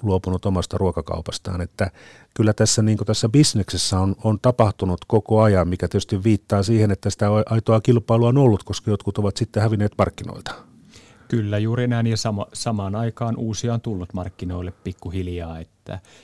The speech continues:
Speaker 2: ja tämä on se, äh, markkinatalouden laki.
Speaker 1: Hmm. Ja nykypäivänä sitten S-ryhmä ja K-ryhmä ovat ruokakaupan jättiläiset, ja kolmas melko suuri on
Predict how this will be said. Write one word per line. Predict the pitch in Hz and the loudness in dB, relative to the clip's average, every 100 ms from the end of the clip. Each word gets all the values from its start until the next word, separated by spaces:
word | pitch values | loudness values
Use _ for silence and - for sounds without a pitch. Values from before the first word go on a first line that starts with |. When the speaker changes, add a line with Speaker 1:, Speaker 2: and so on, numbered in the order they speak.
| - | -12
Speaker 2:
ja | 101 | -4
tämä | 110 95 | -2 -2
on | 95 107 | -2 -2
se, | 104 | -4
äh, | - _ _ - 98 | -8 _ _ -8 -4
markkinatalouden | 101 107 - 107 92 104 98 95 92 90 | -2 -4 -4 -6 -6 -6 -6 -6 -6 -8
laki. | 85 - - _ _ _ 120 | -10 -16 -20 _ _ _ 0
Speaker 1:
Hmm. | 101 98 - - - - - - - - - | 2 0 -4 -18 -18 -18 -18 -18 -20 -20 4
Ja | 170 - _ _ _ | 6 6 _ _ _
nykypäivänä | 190 208 147 127 131 143 | 6 6 8 8 8 6
sitten | 185 - 180 196 | 4 6 6 6
S-ryhmä | - 147 135 139 - 139 | 4 4 6 6 4 4
ja | 131 | 4
K-ryhmä | - 165 143 113 107 104 | 8 8 8 6 6 6
ovat | 107 - | 4 6
ruokakaupan | 147 120 104 104 98 107 | 4 4 4 4 4 6
jättiläiset, | 123 123 - 92 92 104 - | 6 4 2 0 0 0 -2
ja | 101 | 0
kolmas | 127 123 110 - | 2 4 4 2
melko | 131 139 120 113 | 4 6 6 4
suuri | 90 101 101 85 90 95 | 0 2 0 0 -2 0
on | 98 90 | 0 0